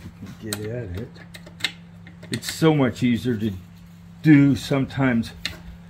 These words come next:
with, uh, uh, and that's all you have to bend up one side. And then your, uh, your brakes are in there.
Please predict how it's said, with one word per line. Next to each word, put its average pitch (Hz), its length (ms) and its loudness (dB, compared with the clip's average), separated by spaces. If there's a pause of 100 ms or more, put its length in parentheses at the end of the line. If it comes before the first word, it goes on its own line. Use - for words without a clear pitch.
(140)
with, 107 340 2
uh, 98 280 2 (1800)
uh, 92 320 2 (960)
and 131 100 -4
that's 135 180 -2
all 117 120 0
you 110 80 0
have 98 140 -4
to 98 80 -10
bend 92 240 -4
up 90 160 -6
one 92 180 -4
side. 80 460 -6 (800)
And 107 140 -4
then 104 200 -4
your, 90 180 -6 (420)
uh, 82 320 -4 (2000)
your 123 80 -2
brakes 170 360 4
are 160 120 4
in 175 180 4
there. 139 380 4